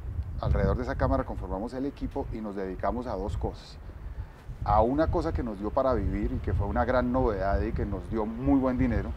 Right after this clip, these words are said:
que era la grabación de eventos. Yo creo,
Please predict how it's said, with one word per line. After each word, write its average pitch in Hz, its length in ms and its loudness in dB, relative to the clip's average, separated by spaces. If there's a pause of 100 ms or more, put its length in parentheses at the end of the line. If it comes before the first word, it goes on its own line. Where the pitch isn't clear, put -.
(440)
que 117 80 -2
era 110 80 6
la 117 160 6
grabación 107 800 0
de 120 260 4 (540)
eventos. 110 420 2 (1400)
Yo 104 100 2
creo, 131 400 4